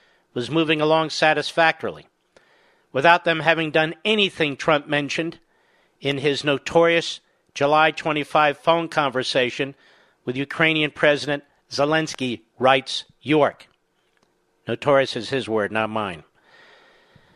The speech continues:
When Volker repeatedly declined to agree to Schiff's characterization of events, Schiff said, "Ambassador,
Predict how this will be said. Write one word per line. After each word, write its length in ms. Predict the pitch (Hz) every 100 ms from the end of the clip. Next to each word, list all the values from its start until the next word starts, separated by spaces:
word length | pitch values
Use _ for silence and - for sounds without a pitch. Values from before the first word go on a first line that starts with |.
| _ _ -
When 180 | 147 156
Volker 320 | 202 202 190
repeatedly 680 | 180 - 220 240 220 226
declined 600 | 185 185 - 202 196 196 -
to 120 | 175
agree 500 | 151 147 190 247 240
to 100 | 202
Schiff's 320 | - 214 -
characterization 960 | - 190 196 185 170 156 190 185 -
of 80 | 147
events, 500 | 147 160 135 - - _
Schiff 340 | - - 185
said, 400 | - - 151 143 -
"Ambassador, 640 | 156 160 226 208 131 95